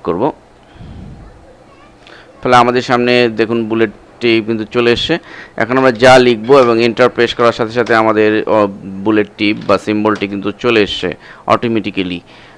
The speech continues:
এবং একইভাবে আমরা, আহ, বুলেটের নাম্বারিংয়ে চলে যাব এবং সেখানে আমরা যদি নাম্বারিং করতে চাই, আমরা বুলেটের বাম,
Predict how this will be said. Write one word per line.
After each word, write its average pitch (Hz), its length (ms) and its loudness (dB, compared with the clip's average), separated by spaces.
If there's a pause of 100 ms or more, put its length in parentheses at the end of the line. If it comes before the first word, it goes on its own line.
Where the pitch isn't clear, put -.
(220)
এবং 120 280 0
একইভাবে 151 500 4
আমরা, 135 520 8
আহ, 120 720 2
বুলেটের 117 360 -2
নাম্বারিংয়ে 120 480 2
চলে 120 260 -2
যাব 117 320 0 (440)
এবং 110 280 0
সেখানে 117 340 -4
আমরা 113 160 2
যদি 113 200 -4
নাম্বারিং 139 460 4
করতে 110 260 -6
চাই, 117 160 0
আমরা 110 220 2
বুলেটের 107 400 -2
বাম, 107 440 0